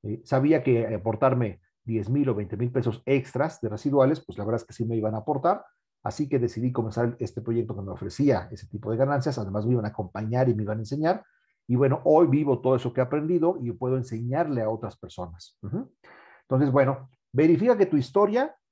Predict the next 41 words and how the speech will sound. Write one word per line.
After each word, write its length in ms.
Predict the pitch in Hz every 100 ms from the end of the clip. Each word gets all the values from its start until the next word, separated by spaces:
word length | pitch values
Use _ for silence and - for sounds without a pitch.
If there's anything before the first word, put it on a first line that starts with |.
| _ -
tenga 220 | 165 170
estos 240 | - 135
cuatro 340 | - 170 165 143
elementos, 560 | 127 165 190 208 220
cómo 280 | - 147 143
estaba, 440 | 123 175 175 185
qué 100 | 180
no 80 | 139
me 100 | 135
gustaba 340 | 123 - 139 127
de 80 |
cómo 180 | 120 127
estaba, 480 | 131 175 175 196 214 _ _ _
eh, 440 | 123 117 113 110 107 _ _ _ _ _ -
qué 100 | 131
fue 120 | 143
lo, 200 | 135 110
lo 120 | 120 113
que 100 | 117
viste 240 | 139 131
en 60 | 131
el 80 |
proyecto 540 | 135 175 185 190 208 -
y 280 | 151 170 196 -
tu 120 | 113
visión 260 | 107 127
a 40 | 123
largo 200 | 131 151
plazo, 380 | 202 185 277 - _ _ _ _ _ -
y 120 | 123
que 100 | 135
no 140 | 151
dure 380 | 151 156 151 165
más 340 | 123 127 139 120
de 280 | 143 170 _ -
dos 340 | 107 120 113
minutos. 680 | 117 98 90 - - - -
Ujú. 320 | 110 185 254 _ _ _ _
Vamos 220 | - 285 -
a 40 |
dar 320 | 202 180 180